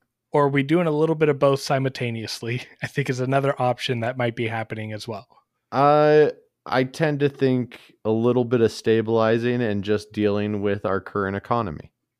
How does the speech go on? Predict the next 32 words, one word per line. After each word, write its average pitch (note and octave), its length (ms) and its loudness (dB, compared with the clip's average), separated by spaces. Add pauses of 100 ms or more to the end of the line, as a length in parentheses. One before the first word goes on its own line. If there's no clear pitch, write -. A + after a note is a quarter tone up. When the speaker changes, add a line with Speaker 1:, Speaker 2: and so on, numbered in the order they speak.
(380)
Speaker 2:
I G#2 100 -2
Speaker 1:
Yeah. A2 100 -4
Speaker 2:
think G#2+ 320 -2
times A2+ 360 -2
are A2+ 80 -2
tough A2 340 -2
for G2 480 0
a - 120 -8
lot F#2+ 280 0
of G2 100 -8
people G#2 340 -4
right G#2 220 0
now. G#2+ 400 -4 (240)
Um, D#2+ 880 -6 (680)
and, F2+ 720 -2
you F#2 160 -6
know, F2+ 220 -4
like F#2 320 -6
I F2+ 60 -2
said, F2+ 240 -4
it's F#2 140 -8
a F2+ 60 -4
luxury F2 420 -4
market, E2+ 460 -6
so F#2 160 -6
not F2 280 -4
everyone's E2+ 520 -6
spending E2+ 380 -8
money E2 280 -8
on D#2+ 220 -8
luxury D#2+ 420 -8
items. A2 480 -6